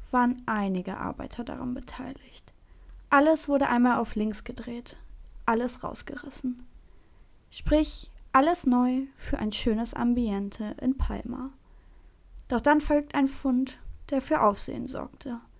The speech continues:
Denn einige der Arbeiter fanden im Mauerwerk des Kellers eine Leiche. Ein wissenschaftliches Team der spanischen Polizei musste zunächst anreisen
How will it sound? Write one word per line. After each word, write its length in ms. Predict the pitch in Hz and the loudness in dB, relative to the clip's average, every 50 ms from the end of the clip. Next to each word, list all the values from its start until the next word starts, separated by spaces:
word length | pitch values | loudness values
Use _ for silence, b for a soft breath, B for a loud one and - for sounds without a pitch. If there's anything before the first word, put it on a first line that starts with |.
| - - - - - - - - - - - | -20 -20 -20 -20 -20 -20 -20 -20 -16 2 4
Denn 140 | 277 277 277 | 4 6 6
einige 720 | 294 285 285 285 294 285 285 285 294 294 302 311 311 320 - | 6 6 6 6 6 4 4 4 4 2 2 0 -4 -4 0
der 160 | 330 311 - | 0 2 6
Arbeiter 580 | - 247 240 233 240 240 247 - 247 240 240 247 | 6 6 6 6 2 0 0 -2 -4 -4 -4 -6
fanden 380 | 247 - - 247 240 262 262 269 | -8 -4 -2 0 0 2 2 4
im 140 | 262 254 247 | 4 6 6
Mauerwerk 540 | 240 226 220 226 226 220 226 226 226 226 - | 6 4 2 2 0 0 -2 -4 -6 -8 -12
des 180 | 269 247 - - | -12 -12 -10 -10
Kellers 600 | - - - - 202 208 220 247 - - - - - - | -8 -8 -6 -6 -6 -6 -6 -10 -12 -16 -20 -20 -10 -4
eine 220 | 247 254 262 302 | 0 2 2 2
Leiche. 480 | 302 277 233 - - - - - - - - - - - - - - - - - _ - - - - _ - - - - b b b b b b b b b b b b b b b b b _ _ | 2 0 -2 -4 -10 -16 -16 -14 -14 -14 -12 -12 -14 -14 -14 -16 -18 -20 -20 -20 _ -20 -20 -20 -20 _ -20 -20 -20 -20 b b b b b b b b b b b b b b b b b _ _
Ein 200 | - 262 262 262 | 6 6 6 6
wissenschaftliches 880 | 311 302 - 339 330 - 320 302 - - - - 269 - 302 277 - | 6 2 2 2 2 2 0 -2 -2 -6 -10 -12 -6 -4 -4 -6 -6
Team 400 | - - - 262 254 247 247 247 | -4 0 2 4 4 4 2 2
der 140 | 240 254 233 | 0 -2 -4
spanischen 600 | 226 - - - 247 240 240 254 247 - 262 - | -4 -4 0 2 2 4 4 2 0 -2 -2 -2
Polizei 680 | - - 254 254 247 - - - 233 220 220 220 233 247 - | 0 0 0 0 -2 -2 -2 0 0 2 2 0 -2 -4 -2
musste 280 | - 254 240 - - 240 | -2 -2 -2 -2 -6 -10
zunächst 500 | - - 247 226 233 226 - - - - | -4 -4 -2 -2 -2 -4 -6 -10 -6 -2
anreisen 760 | 240 240 233 220 - 202 202 - - - 247 233 226 226 | 0 0 0 0 -2 -4 -4 -4 -6 -6 -6 -6 -6 -6